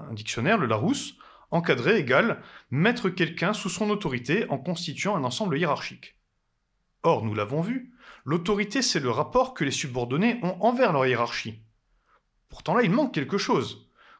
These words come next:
Concernant nos officiers, dans cet exemple, nous n'avons pas abordé le sens inverse de cette relation.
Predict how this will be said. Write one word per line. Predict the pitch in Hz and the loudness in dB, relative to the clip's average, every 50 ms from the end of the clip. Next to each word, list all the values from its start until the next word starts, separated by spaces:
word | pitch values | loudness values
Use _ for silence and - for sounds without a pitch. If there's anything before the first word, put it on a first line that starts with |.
| _ - | _ -8
Concernant | - - 170 - - 185 180 185 | -4 -4 -2 0 0 0 2 2
nos | 170 143 120 117 | 2 2 0 0
officiers, | 123 117 - 113 - 240 240 | -2 -4 -2 -2 0 0 0
dans | 190 | 0
cet | - - - - 120 | 0 -4 -6 -6 -6
exemple, | 107 113 196 262 254 - - - - - - - - | -2 0 0 0 -2 -4 -12 -20 -20 -20 -16 -8 -4
nous | 147 156 | 0 0
n'avons | 151 143 135 143 | 0 0 0 -2
pas | 135 - 240 233 | 0 2 2 2
abordé | 180 143 147 139 165 233 | 4 2 0 0 0 0
le | 190 151 | 0 0
sens | - 160 135 - - | -2 -2 -2 -2 0
inverse | 185 196 208 247 202 139 131 | 0 4 4 4 4 4 2
de | 135 | -4
cette | - - 120 - | -4 -4 -4 -4
relation. | - 120 113 - - 107 | -4 -6 -6 -6 -8 -10